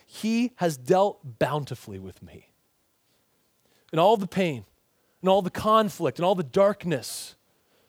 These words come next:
David is reminded of the steadfast love of a covenant-keeping God. He brings to mind all the wondrous and loving and good deeds that God has done.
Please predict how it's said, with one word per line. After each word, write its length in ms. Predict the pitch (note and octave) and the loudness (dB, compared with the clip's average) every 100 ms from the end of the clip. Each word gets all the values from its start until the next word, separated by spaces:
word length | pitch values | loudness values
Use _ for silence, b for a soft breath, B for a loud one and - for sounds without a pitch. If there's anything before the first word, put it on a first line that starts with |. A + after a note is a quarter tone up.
| _ _ _ _ _ _ _ _ _ - | _ _ _ _ _ _ _ _ _ -8
David 220 | D3+ E3 | -6 -4
is 140 | D3 | -6
reminded 400 | C#3+ C#3 C#3 C#3+ | -8 -8 -6 -6
of 80 | A#2+ | -8
the 80 | G#2+ | -10
steadfast 760 | - - D3 C3+ D3+ C3+ A#2+ - | -10 -4 -4 -4 -6 -6 -8 -10
love 400 | C3 C3+ A2+ G2+ b b | -4 -4 -4 -8 b b
of 140 | C3 | -8
a 140 | A#2+ A2+ | -6 -10
covenant-keeping 1300 | - - D#3 C#3+ D#3 D3+ D#3 _ - B2+ - B2 A2+ | -12 -12 -10 -8 -8 -10 -12 _ -20 -18 -14 -12 -12
God. 420 | G#2+ G2 F#2 - _ _ _ _ _ _ _ b b b | -12 -14 -14 -20 _ _ _ _ _ _ _ b b b
He 100 | - | -6
brings 280 | D#3 B3 A#3 | 0 2 2
to 80 | A3 | 2
mind 180 | G#3+ | 2
all 220 | G3 G3+ F#3+ | 4 4 4
the 80 | |
wondrous 680 | F3 D3 D#3 G#3 G#3+ A#3 - | 0 0 0 0 0 -4 -4
and 340 | F3+ E3 D3+ | -4 -4 -2
loving 380 | E3+ G3 G3 A3 | 2 4 2 -2
and 340 | G#3+ D3+ B2 A2+ | -2 -4 -6 -6
good 460 | G3+ A#3 F#3 B2+ | -2 0 -2 -6
deeds 460 | F#3+ A3+ G#3 C#3+ - B | -4 -2 -2 -4 -10 B
that 180 | - E3+ | -4 -4
God 260 | C3+ E3+ F#3+ | -2 0 2
has 240 | E3 E3+ | 0 -4
done. 400 | A#2+ D#3 F#3+ A2 | -2 -2 -2 -6